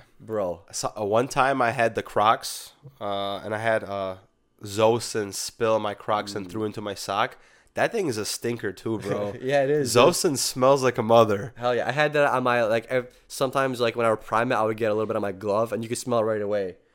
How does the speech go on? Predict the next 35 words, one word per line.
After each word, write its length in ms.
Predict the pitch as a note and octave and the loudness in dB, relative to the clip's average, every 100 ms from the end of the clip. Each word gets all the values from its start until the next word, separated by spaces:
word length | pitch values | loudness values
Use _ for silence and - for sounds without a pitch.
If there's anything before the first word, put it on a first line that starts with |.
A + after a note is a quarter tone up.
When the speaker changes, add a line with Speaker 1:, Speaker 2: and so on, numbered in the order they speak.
| _ _ | _ _
Speaker 1:
Like, 140 | - G#2 | -10 -6
it 140 | G#2+ | -6
Speaker 2:
Like 120 | G2+ | 0
rotten 260 | G#2+ G#2+ A2 | 4 4 4
eggs. 300 | G#2 G2 A2 | 0 -2 0
Speaker 1:
Yeah, 240 | C3+ A#2 | 2 2
like, 200 | G2 A#2 | 0 -2
you, 260 | C3+ D3 B2 | -4 -6 -6
you 80 | - | -4
would 100 | C#3 | 2
never 180 | C#3+ C3+ | 4 4
think 260 | B2+ C#3+ B2 | 2 -4 -4
it 80 | A#2 | -6
smells 220 | B2 B2 | -4 -2
like 160 | G2 F#2 | -4 -6
that, 280 | E2 D2+ _ | -8 -10 _
you 60 | G#2+ | -12
know, 80 | G#2 | -8
'cause 160 | C3 | -6
not 180 | A#2 B2+ | -2 0
a 20 | |
lot 120 | C#3+ C#3 | 2 2
of 220 | A#2+ A#2+ | 0 -2
antib-, 300 | A2+ B2 A#2+ | -2 -2 -4
other 140 | B2 | -2
antibiotics 420 | A#2+ A#2 G#2+ G#2+ - | 0 0 -2 -4 -6
smell 180 | G#2 | -4
like 160 | G#2+ A#2+ | -4 -2
that, 160 | C3 A2+ | -4 -6
but 100 | G2+ | -4
that 140 | G#2+ | -4
one 100 | G2 | -4
does. 220 | G2+ F#2 G2 | -4 -8 -6
But 140 | A2+ | 0
definitely, 360 | B2+ C#3 D3+ | 2 2 0